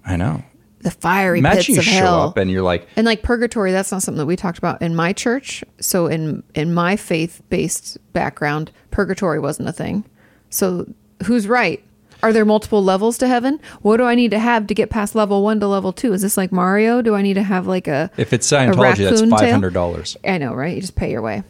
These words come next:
Speaker 2: That's, see, I can get behind that. Just kidding.
Speaker 1: But can you imagine? I mean, what is heaven to
Speaker 2: Mm-hmm.
Speaker 1: someone who is really picky?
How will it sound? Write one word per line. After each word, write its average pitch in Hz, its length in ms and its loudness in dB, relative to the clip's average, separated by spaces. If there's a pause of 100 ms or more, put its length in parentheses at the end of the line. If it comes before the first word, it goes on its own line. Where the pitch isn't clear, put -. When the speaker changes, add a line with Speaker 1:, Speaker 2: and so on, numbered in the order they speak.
Speaker 2:
That's, 95 280 -6
see, 170 320 -4 (180)
I - 20 -18
can 202 100 -2
get 165 140 -2
behind 185 260 -6
that. - 220 -10
Just - 160 -14
kidding. - 240 -16 (240)
Speaker 1:
But 113 360 0 (280)
can 156 120 0
you 180 120 2
imagine? 139 580 -2 (800)
I 120 60 2
mean, 127 180 2
what 156 180 2
is 180 200 -2 (320)
heaven 110 640 -2
to 101 680 0
Speaker 2:
Mm-hmm. - 80 -18 (640)
Speaker 1:
someone 123 320 2
who 107 160 -2
is 95 160 -4
really 98 580 0
picky? - 560 -12